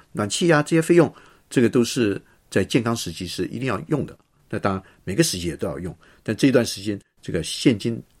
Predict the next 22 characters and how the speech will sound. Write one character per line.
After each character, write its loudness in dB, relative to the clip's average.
常 -2
常 0
是 2
来 0
自 -4
于 2
过 0
去 -2
的 0
储 -6
蓄， -6
或 2
者 2
你 -4
有 0
房 -2
子 2
出 0
租， 6
或 2
者 4
有 -2